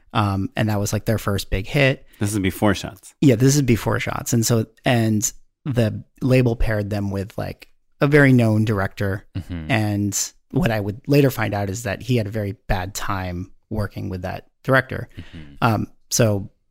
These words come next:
Speaker 1: anyways, flash forward, and they're, they're ready to do their next music video. And I get a email or a call from, uh, a video commissioner, and said, that's, uh, her name is Nicole Ehrlich, and she's like,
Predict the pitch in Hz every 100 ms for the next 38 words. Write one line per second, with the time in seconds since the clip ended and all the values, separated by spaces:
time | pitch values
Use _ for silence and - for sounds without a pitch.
0 | _ _ _ 120 107 104 - 117 - 113
1 | 107 120 120 107 107 110 117 107 110 107
2 | 101 101 110 104 101 95 - - - -
3 | 123 139 - 107 98 98 98 95 95 95
4 | - _ _ - 123 113 104 92 - 117
5 | 110 - 107 95 95 - _ _ _ _
6 | - 104 90 - - 104 120 127 - 101
7 | 92 - 98 95 - - - 113 101 -
8 | - _ _ _ - - - 139 - 123
9 | 107 98 104 - 123 - 107 104 135 113
10 | - 104 - 117 110 117 107